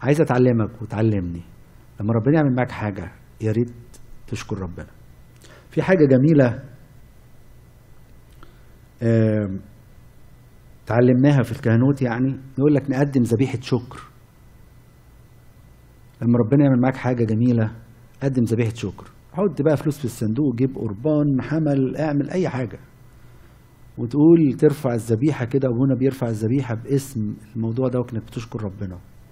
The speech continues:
فدي حاجة جميلة جدا تعلمها لنا برضك، إن احنا نقدم ذبيحة شكر. ناس كتيرة ما تعرفش الحكاية دي. يعني ربنا أنقذك من حاجة معينة، عمل حاجة معينة معاك كبيرة،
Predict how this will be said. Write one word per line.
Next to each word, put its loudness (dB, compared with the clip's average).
فدي -2
حاجة 0
جميلة 4
جدا -2
تعلمها 0
لنا 2
برضك، -2
إن -2
احنا -6
نقدم 0
ذبيحة -4
شكر. -8
ناس -4
كتيرة 2
ما 0
تعرفش 0
الحكاية -4
دي. -6
يعني 4
ربنا 4
أنقذك 0
من -2
حاجة -4
معينة، 0
عمل -4
حاجة -8
معينة -4
معاك -4
كبيرة، -2